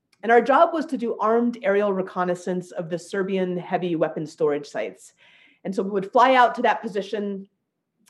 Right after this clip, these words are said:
come to a, a high hover, because our, our hard deck or our minimum altitude was three hundred feet, which is very high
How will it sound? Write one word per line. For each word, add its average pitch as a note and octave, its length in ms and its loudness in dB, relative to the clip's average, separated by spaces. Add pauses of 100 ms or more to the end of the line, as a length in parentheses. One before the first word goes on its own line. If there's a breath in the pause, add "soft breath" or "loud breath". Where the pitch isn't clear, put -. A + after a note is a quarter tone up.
(140)
come C4 180 -2
to C4+ 140 4
a, G3+ 140 2 (100)
a F3+ 260 -2
high A#3+ 300 2
hover, A#3 480 0
because G3 240 -6
our, F3+ 320 4 (240 loud breath)
our G3+ 100 2
hard D#4+ 340 6
deck A3 220 4
or G3 80 6
our F3+ 80 6
minimum A#3+ 420 2
altitude G3 640 -2
was D#3+ 160 -4
three A3+ 180 -2
hundred F#3+ 360 -2
feet, - 180 -4
which - 140 -6
is F3+ 160 -4 (240)
very B3 340 6
high F#3 400 2